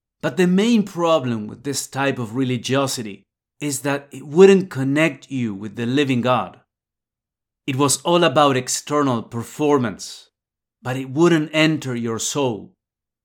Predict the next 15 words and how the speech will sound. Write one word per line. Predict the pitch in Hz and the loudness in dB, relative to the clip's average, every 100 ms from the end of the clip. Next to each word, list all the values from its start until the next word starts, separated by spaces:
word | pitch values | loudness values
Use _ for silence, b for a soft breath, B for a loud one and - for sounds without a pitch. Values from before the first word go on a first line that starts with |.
| _ _ _ _ _ | _ _ _ _ _
By | 127 139 | 0 2
teaching | 135 196 175 175 | 2 -2 0 2
others | 165 160 139 - | 4 2 0 -2
a | 143 | -2
religious | 135 135 147 139 123 | 0 2 2 0 -6
life | 143 151 147 123 - | -4 -2 0 -2 -6
totally | - 165 175 160 143 | -4 0 0 2 0
made | 131 135 143 135 | 0 0 0 0
of | 123 | -2
externals, | 117 - - 156 156 117 92 - - _ _ _ - | -8 -14 -4 0 0 0 -6 -16 -20 _ _ _ -8
without | 135 151 156 151 | 2 2 2 -2
connection | 131 131 143 143 - 123 | -2 0 0 -2 -6 -6
with | 113 107 | -6 -10
the | |
heart, | 101 139 123 104 | -10 -4 -4 -6